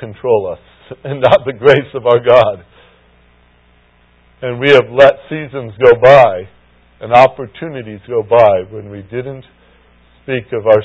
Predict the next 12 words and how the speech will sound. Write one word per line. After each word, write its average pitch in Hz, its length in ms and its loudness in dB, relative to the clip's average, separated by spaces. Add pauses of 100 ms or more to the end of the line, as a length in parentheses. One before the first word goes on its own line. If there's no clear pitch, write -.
(140)
Savior. 87 520 -18 (1400)
Lord, 131 300 4 (180)
prompt 165 340 0
our 104 160 2
hearts 139 480 0
with 107 100 -16
a 98 80 -10 (100)
passage 139 460 -2
like 92 140 -14 (100)
this. 143 260 -8 (1800)
Help 196 200 -2
us 175 120 -2